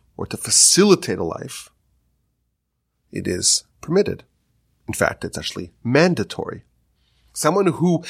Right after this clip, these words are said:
hesitates, the Talmud tells us, someone who hesitates, "Well,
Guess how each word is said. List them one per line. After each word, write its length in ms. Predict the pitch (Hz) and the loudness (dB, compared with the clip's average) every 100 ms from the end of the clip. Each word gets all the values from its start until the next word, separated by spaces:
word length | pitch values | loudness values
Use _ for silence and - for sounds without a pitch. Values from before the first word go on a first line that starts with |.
| - - | -12 -10
hesitates, 640 | - 208 226 226 175 147 | -2 0 2 0 0 0
the 80 | 127 | 0
Talmud 220 | 139 127 | 0 0
tells 200 | 127 104 | -2 -2
us, 80 | - | -2
someone 200 | 185 196 | 2 2
who 80 | 170 | 4
hesitates, 380 | 214 190 175 | 2 2 -2
"Well, 680 | 185 269 294 285 262 254 233 | 0 2 4 4 2 2 0